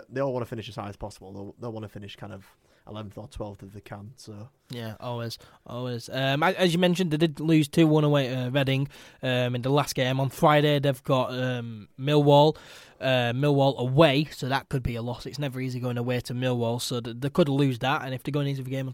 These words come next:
Speaker 2: back with two losses, and then, you know, <laughs> I, I always jinx this because we, we always play teams who have lost loads before, and then they end up beating us for some reason.
Speaker 1: We are always
Speaker 2: Birmingham.
Speaker 1: better against the good teams.
Speaker 2: Yeah,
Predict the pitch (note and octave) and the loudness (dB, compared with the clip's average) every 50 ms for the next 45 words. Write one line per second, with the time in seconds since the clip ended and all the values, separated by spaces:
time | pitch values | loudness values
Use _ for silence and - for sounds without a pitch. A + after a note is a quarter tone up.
0 | - _ C3+ B2+ C3+ - - - C#3 - D#3 C#3+ C#3 C3+ C3+ C3+ C#3 - D#3 C#3+ | -12 _ -18 -18 -16 -18 -20 -20 -14 -8 -6 -6 -4 -4 -6 -6 -6 -6 -4 -4
1 | C3+ C3+ C3 C3 B2 - - - - - - _ _ B2 B2+ A#2+ B2 C3+ - - | -2 -2 -4 -4 -6 -8 -12 -20 -20 -20 -20 _ _ -8 -6 -4 -4 -4 -2 -2
2 | F3+ D3 - - - - - - _ _ _ _ _ _ _ _ _ - - - | -2 -2 -2 -6 -14 -20 -20 -20 _ _ _ _ _ _ _ _ _ -20 -20 -14
3 | - D#3 D#3+ F3 F3+ D#3 F3 G3+ G#3+ G#3 F#3+ E3 - - G#3+ F#3+ D3+ D3+ C#3 - | -4 2 6 6 8 10 12 12 12 12 12 10 8 6 4 4 2 -2 -4 -2
4 | - D3 - F3 D3+ C#3+ D3+ D#3+ E3+ E3+ E3+ E3+ E3 D#3+ F3+ F#3 F3+ F3 E3+ D3 | -2 0 2 2 2 0 -2 -4 -2 2 2 4 6 8 10 12 12 10 10 6
5 | - - _ _ _ - F#3 E3+ D3 - F3 E3 D#3 C#3+ - D#3 C#3+ C#3 C3 C#3+ | 4 -4 _ _ _ 6 8 8 8 6 4 4 4 4 4 4 4 4 2 2
6 | D#3+ D3+ B2+ - - _ - D#3+ D3+ D3 D3+ D3+ D3+ D3 C#3+ - - C#3 B2+ - | 2 2 2 0 -8 _ -10 -6 -2 2 4 6 6 4 2 0 -4 -6 -6 0
7 | - D3 C#3 B2+ B2 A#2 A2+ A2 A#2 B2+ C3+ C3+ C3 B2 B2+ B2 A#2+ - - C#3 | 2 4 4 6 4 2 0 -2 -2 -2 -2 -2 -2 -2 -2 -4 -4 -6 -6 -6
8 | C3+ B2 C3 B2 - - - _ _ _ - C#3+ C3 G2 B2 C3 B2+ A#2+ A2+ - | -4 -4 -4 -6 -6 -10 -18 _ _ _ -4 -2 -2 -2 -4 -6 -6 -6 -8 -10
9 | - - - - - - - - B2 - - B2 A#2 A2+ A2+ A2+ A2 A2 A2+ A2+ | -14 -20 -20 -20 -20 -16 -10 -6 -6 -4 -4 -6 -6 -6 -6 -8 -8 -8 -8 -6
10 | D3+ E3 C#3+ C3+ C3 C3 C3 B2 A#2+ A#2 C3+ C#3+ F#2 G2+ A#2 A2+ A2 A2 G2+ - | -2 0 2 2 2 2 0 -2 -2 -2 -2 -2 -2 -4 -4 -4 -6 -6 -8 -12
11 | G#2 - G#2+ G#2 - - A2+ G#2+ G#2+ G#2 G2+ - - _ - C#3 C3 B2+ A#2 A2+ | -12 -12 -12 -12 -10 -10 -8 -8 -8 -8 -10 -14 -16 _ -8 -6 -4 -4 -4 -6